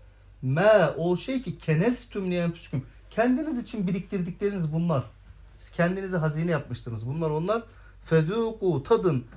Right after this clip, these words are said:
Mâ, o şey ki, küntüm teknizün, biriktirip durduğunuz şeylerin cezasını şimdi burada tadın bakalım denilir onlara. Evet. İnne iddete şuhur.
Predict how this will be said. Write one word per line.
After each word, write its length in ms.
Mâ, 260
o 100
şey 240
ki, 160
küntüm 420
teknizün, 540
biriktirip 480
durduğunuz 480
şeylerin 380
cezasını 500
şimdi 360
burada 380
tadın 340
bakalım 420
denilir 280
onlara. 400
Evet. 260
İnne 460
iddete 280
şuhur. 500